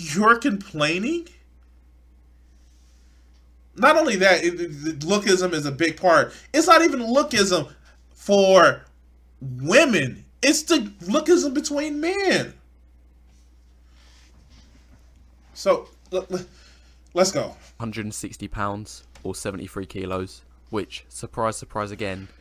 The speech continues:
Speaker 2: is average healthy weight for a man of my height. So if you're not getting the idea by now, pretty much everything in my life is very average. But I am slightly above average intelligence. I've ne-
Speaker 1: The s-,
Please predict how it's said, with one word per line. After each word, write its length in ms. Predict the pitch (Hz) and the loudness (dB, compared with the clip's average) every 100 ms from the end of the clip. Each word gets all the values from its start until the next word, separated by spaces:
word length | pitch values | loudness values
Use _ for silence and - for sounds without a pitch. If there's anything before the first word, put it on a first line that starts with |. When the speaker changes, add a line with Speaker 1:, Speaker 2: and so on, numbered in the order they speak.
| - | -18
Speaker 2:
is 100 | 104 | -8
average 280 | 113 - 104 | -8 -8 -12
healthy 280 | - 104 104 | -10 -10 -8
weight 280 | 98 95 87 | -8 -8 -10
for 200 | - 98 | -10 -10
a 40 | |
man 280 | 98 95 92 | -8 -8 -10
of 160 | 92 - | -14 -12
my 140 | 92 | -10
height. 420 | 95 95 - - - _ _ _ | -10 -14 -14 -20 -20 _ _ _
So 180 | - | -6
if 140 | 165 117 | -6 -6
you're 80 | 123 | -6
not 140 | 117 | -6
getting 180 | 117 113 | -6 -8
the 140 | 107 | -6
idea 320 | 107 101 107 | -6 -4 -6
by 160 | 92 90 | -6 -8
now, 300 | 90 87 85 - - - | -10 -12 -14 -20 -20 -14
pretty 180 | 110 | -8
much 160 | 113 101 | -6 -6
everything 300 | 120 110 110 | -8 -8 -8
in 120 | 104 | -8
my 120 | 98 95 | -6 -4
life 360 | 98 92 87 - | -4 -8 -10 -14
is 160 | 95 | -14
very 400 | 90 104 92 92 | -8 -6 -6 -6
average. 540 | 92 90 85 85 - - _ _ - - | -10 -10 -14 -18 -20 -20 _ _ -14 -10
But 180 | 117 | -8
I 140 | 123 120 | -6 -4
am 180 | 113 110 | -6 -8
slightly 440 | - 120 113 104 | -12 -6 -4 -4
above 280 | 98 98 - | -4 -6 -4
average 360 | 104 104 95 101 | -6 -6 -10 -12
intelligence. 720 | 95 98 92 95 - - - _ _ - | -12 -10 -10 -12 -16 -20 -20 _ _ -12
I've 120 | 107 | -12
ne- 60 | - _ _ _ _ _ _ _ _ _ _ _ _ _ _ _ _ _ _ _ _ _ _ - - - - _ _ | -12 _ _ _ _ _ _ _ _ _ _ _ _ _ _ _ _ _ _ _ _ _ _ -20 -20 -20 -20 _ _
Speaker 1:
The 180 | 135 156 | -6 -4
s-, 280 | 151 - | -2 -4